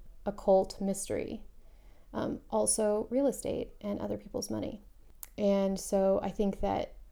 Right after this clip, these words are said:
having a lot of planets in the eighth house makes me inclined to, like, dig up what's beneath the surface, be really interested in mysterious things, occult, the occult,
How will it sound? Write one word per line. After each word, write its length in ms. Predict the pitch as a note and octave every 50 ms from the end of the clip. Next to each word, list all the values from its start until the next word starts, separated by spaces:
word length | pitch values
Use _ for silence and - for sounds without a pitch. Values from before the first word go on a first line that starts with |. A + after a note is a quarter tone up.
| - -
having 480 | - - G#3 G3 G3 G3+ G3 G3 G3+
a 80 | - G3+
lot 180 | G3 F#3+ F#3+
of 80 | F#3 -
planets 320 | - - F#3+ F#3 F#3+ F#3
in 80 | - F#3+
the 100 | F#3+ - G3
eighth 120 | F#3+ F#3+ -
house 420 | - F#3 F3+ F3+ - - - - - -
makes 460 | - G3+ F#3+ F#3 F#3 F#3 F#3 - - -
me 400 | F#3+ F#3 F3+ F3+ F3 F3 F3+ - - - - - - - - - - - - - - - - - - - - - -
inclined 600 | G#3 G3 F#3+ - - - F#3+ F#3+ F#3+ G3 G3+ - -
to, 140 | - G#3
like, 280 | G#3 G3+ G#3 G#3 G3 - - - - - - - - - - - - - - - - - - G3+ - - - -
dig 240 | G#3+ G3+ G3 F#3+ -
up 260 | - G3 F#3+ - - - - - - - - - - - -
what's 220 | G#3 G#3 G3+ -
beneath 240 | - G#3 G3 G3 F#3
the 60 | G3+
surface, 500 | G3+ - G3 F#3+ F#3+ F#3+ F#3 F#3+ - - - -
be 220 | - G3+ G3 F#3+
really 320 | F#3+ F#3 G3 F#3+ F#3+ F#3+ G3
interested 340 | G3 F#3+ - F#3 - F#3+ F#3
in 160 | F#3+ F#3+ F#3 -
mysterious 500 | G3 F#3+ F3+ - - G3+ G3 F#3+ F#3+ F#3+
things, 440 | - - F#3+ F#3 F3+ F3+ F3+ F#3 F3+ -
occult, 440 | G#3 G3+ - - F#3 F3 F3 - -
the 120 | G3+ F#3+
occult, 500 | F#3 F3+ - F3+ D#3+ D#3 - - - -